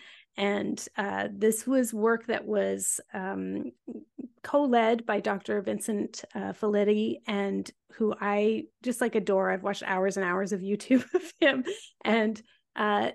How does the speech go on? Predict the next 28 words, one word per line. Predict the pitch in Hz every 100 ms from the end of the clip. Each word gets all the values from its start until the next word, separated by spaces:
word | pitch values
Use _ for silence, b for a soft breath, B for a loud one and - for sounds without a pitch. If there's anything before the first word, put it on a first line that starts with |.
| - _ -
yes, | 254 294 277
there | 330 311
are |
some | 294 294
problems | 262 254 254 277 254
with | 240
the, | 220 208 -
the | - 202
ace | 233 233
studies. | 254 254 254
They, | 208 196
they, | - 190
like, | 180 185
arose | - 185 214 214
out | 214
of | 185
the | 175
insurance | 175 - 262 262 -
industry, | 226 226 - 208 202 196 196
Kaiser | 190 175 190
Permanente, | 185 185 220 247 240 202 190
but | 190
it | -
was, | 208
like, | 196 202
this | 220 220
massive, | 220 247 269 294 302 - 196 202 214 - b _ _ _ -
um, | 185 185 190 196